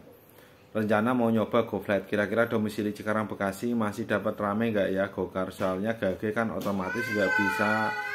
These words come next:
terus ke Jakarta." Nah, terus bedanya apa ya, Bang, dengan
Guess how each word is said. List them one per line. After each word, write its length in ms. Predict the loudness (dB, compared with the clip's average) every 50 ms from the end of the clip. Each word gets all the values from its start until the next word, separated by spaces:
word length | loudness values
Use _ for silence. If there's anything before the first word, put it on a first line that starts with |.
| -6 -6 -8 -6 -4
terus 380 | -2 -2 0 2 0 0 -2 -2
ke 160 | 0 0 0 0 0
Jakarta." 640 | 0 -2 0 -2 -4 -6 -4 -2 -2 -2 -2 -4
Nah, 440 | -8 -10 -10 -10 -10 -8 -8 -10 -10 -12 -16 -20 -20 -20 -20 -18 -14 -12 -10 -10 -10 -10 -12 -16 -16 -14 -12 -8
terus 320 | -2 2 4 4 4 2
bedanya 640 | 2 2 2 4 6 4 4 4 4 4 2 2 2
apa 220 | 2 4 4 4 4
ya, 160 | 4 2 2
Bang, 240 | 0 -2 -4 -4 -4
dengan 240 | -4 -2 -2 -2